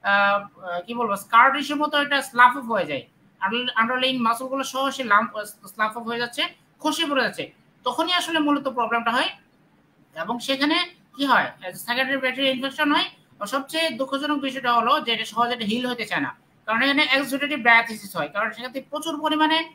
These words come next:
উজিং হতে থাকে এবং আশেপাশে যে টিস্যুগুলো আছে সেগুলো একটা secretory ফর্মে চলে আসে। Ultimately কোনোভাবে এটাকে control করা যায় না এবং আমি দেখেছি খুব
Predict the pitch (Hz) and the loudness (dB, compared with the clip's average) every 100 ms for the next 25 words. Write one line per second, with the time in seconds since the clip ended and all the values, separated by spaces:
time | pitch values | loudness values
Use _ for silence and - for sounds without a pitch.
0 | _ 220 233 285 285 294 285 277 311 359 | _ -8 0 4 4 4 0 -2 0 -4
1 | - _ - 202 262 214 240 302 294 277 | -8 _ -8 -6 -2 -2 0 -2 -2 -4
2 | 311 269 302 320 302 320 311 262 269 269 | -4 -4 -2 2 2 0 -2 -2 0 0
3 | 262 269 240 - - 262 262 269 285 - | 0 -2 -4 -8 -8 -6 -4 -4 -4 2
4 | 233 226 226 233 202 156 123 - _ _ | 2 2 0 0 0 -2 -6 -14 _ _
5 | - 220 277 262 285 269 269 285 254 277 | 0 2 2 2 0 0 2 4 4 2
6 | 277 269 247 240 247 254 262 254 247 269 | 2 -2 -2 0 0 2 2 4 4 4
7 | 302 233 226 220 233 240 240 - 175 | 2 2 -2 -4 -6 -8 -8 -6 -6